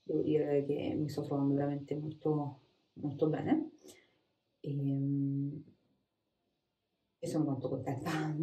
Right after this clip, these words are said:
tanto, tanto contenta di questa opportunità. E, e niente, solo che, eh, logicamente, ragazze, inutile dire che impegna, che stanca, poi, cioè, comunque lavoro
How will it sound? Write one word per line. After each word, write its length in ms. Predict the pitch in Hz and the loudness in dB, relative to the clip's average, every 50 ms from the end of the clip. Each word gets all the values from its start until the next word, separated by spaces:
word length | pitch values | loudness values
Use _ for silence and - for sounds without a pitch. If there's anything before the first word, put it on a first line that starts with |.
| 156 - | -2 -2
tanto, 260 | - 156 156 - - | -2 -2 -2 -2 -2
tanto 240 | 156 151 151 156 156 | -2 -2 0 2 4
contenta 320 | 156 156 156 156 151 151 | 4 4 2 0 -2 0
di 100 | 151 156 | 0 0
questa 220 | 156 156 - - | 0 0 0 -4
opportunità. 640 | - - - 156 - 180 185 190 226 302 311 - - - - - - - - _ _ _ _ _ _ _ _ _ _ - | -4 -4 -6 -4 -2 -2 2 4 4 4 2 0 -4 -12 -18 -20 -20 -20 -20 _ _ _ _ _ _ _ _ _ _ -2
E, 100 | - 147 143 147 143 139 139 135 135 135 139 139 139 139 143 147 151 156 160 - - - - - _ _ _ _ _ _ _ _ _ _ - - - _ _ _ _ _ _ _ _ - | 0 0 0 0 0 0 0 0 0 0 -2 -2 -2 -2 -2 -4 -4 -6 -6 -6 -8 -12 -14 -18 _ _ _ _ _ _ _ _ _ _ -20 -20 -20 _ _ _ _ _ _ _ _ 0
e 100 | 170 170 | 2 2
niente, 320 | 156 156 - - - - | 2 2 0 -2 -4 4
solo 200 | - 165 160 156 | 10 10 12 12
che, 160 | 151 143 127 | 10 8 6
eh, 160 | - - - - 151 | 4 0 -4 -2 -2
logicamente, 560 | 151 135 - - - 147 147 143 139 135 143 | -2 -2 -2 -2 -2 -2 0 0 0 0 0
ragazze, 600 | 143 139 143 143 - - - - - - - - _ _ _ _ _ - _ _ _ - | 0 -2 -2 -4 -4 -2 0 0 0 0 -4 -14 _ _ _ _ _ -20 _ _ _ 2
inutile 440 | 170 156 156 156 147 147 156 151 139 | 6 10 10 10 10 10 8 8 10
dire 220 | 139 139 139 127 | 10 10 8 8
che 220 | 131 139 131 123 - - - - - - - - - | 8 6 4 4 2 -2 -8 -12 -14 -16 -16 -2 2
impegna, 720 | 160 156 143 131 - - 143 151 156 160 160 151 131 131 | 4 4 4 4 4 4 6 6 6 6 6 6 4 2
che 100 | 131 131 | 0 -4
stanca, 840 | - - - - 147 147 151 156 151 156 151 - - 131 131 - - - _ _ _ _ _ _ _ _ _ _ | -6 -8 -6 -6 -2 2 4 4 4 4 4 0 -4 -4 -4 -6 -8 -16 _ _ _ _ _ _ _ _ _ _
poi, 340 | - 151 143 135 135 - 135 - - - - - - | 4 6 6 6 4 0 -4 -8 -10 -12 -16 -18 -14
cioè, 160 | - - - | -12 -8 -2
comunque 320 | - 143 143 143 - 147 143 | 0 2 2 2 4 4 6
lavoro 640 | 143 139 139 143 143 143 143 143 143 - - - | 8 10 12 12 12 12 10 6 4 2 -2 -10